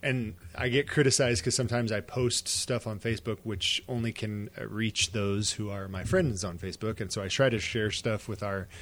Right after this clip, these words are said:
Saint Nicholas of Myra page, um, but we've been doing a lot of fun stuff recently that, uh, we've got a podcast that we do on Saturday mornings with a couple of guys, um, talking about theological topics.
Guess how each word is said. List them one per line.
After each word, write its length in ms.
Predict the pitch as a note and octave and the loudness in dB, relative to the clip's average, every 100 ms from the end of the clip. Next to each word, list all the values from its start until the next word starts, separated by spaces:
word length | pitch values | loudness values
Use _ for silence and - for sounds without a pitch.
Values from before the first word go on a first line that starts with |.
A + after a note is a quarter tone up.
| - - G2 | -8 -2 -2
Saint 200 | - A2+ | 0 -2
Nicholas 320 | G2+ G2+ G2 G2+ | -2 -2 -2 -2
of 80 | |
Myra 300 | F#2+ A2+ B2+ | 2 6 8
page, 460 | A#2+ A#2+ A2+ A2 - - - - - B2 | 8 4 4 4 -2 -8 -16 -16 -10 -4
um, 260 | G#2 G2 | -2 0
but 140 | G2+ A#2 | 0 2
we've 160 | A2+ | 8
been 140 | D3 D3+ | 10 12
doing 180 | C3 | 10
a 40 | A#2 | 6
lot 160 | G#2+ | 4
of 80 | G#2+ | 2
fun 300 | - A2 G#2 | 2 -2 0
stuff 580 | F#2 - G#2+ G2 - - | -2 0 0 0 -6 -6
recently 640 | A2+ B2 B2 G#2+ F#2+ F#2+ G2 | 2 4 4 2 -2 -4 -4
that, 480 | F#2+ G2 F#2 F#2 G2 | -4 -6 -6 -8 -10
uh, 160 | F#2 F#2+ F#2 - - - - - | -12 -14 -20 -20 -20 -20 -20 -14
we've 80 | G#2 | -2
got 140 | A2+ | 0
a 140 | G2 F#2 | 0 -2
podcast 720 | - B2 G#2 - G#2+ G2 - | -2 0 0 0 -2 0 -2
that 120 | G#2 | -2
we 120 | G2+ | -2
do 260 | G2 G#2 G2+ | 0 0 0
on 140 | G2 G2 | 0 0
Saturday 500 | - A2 G2+ F#2+ G2 | 0 0 0 -2 -2
mornings 760 | F#2+ G2+ G2+ G2 F#2+ - - - | 0 0 0 -2 0 0 0 -2
with 100 | G#2 | -4
a 60 | |
couple 240 | G#2 G2+ G2 | -4 -4 -4
of 80 | F#2+ | -2
guys, 600 | F#2+ G2+ F#2+ G2 - - | -2 -2 0 0 -2 -4
um, 520 | - G2+ G2 F#2+ F#2 G#2 - | -8 -6 -6 -6 -8 -10 -8
talking 320 | - G#2+ G#2+ | -2 -2 0
about 240 | G2+ G2 - | -2 -4 -6
theological 500 | G#2 F#2 F#2+ G2 F#2 | -6 -4 -4 -6 -6
topics. 500 | G2+ F#2 G#2 - | -6 -4 -6 -6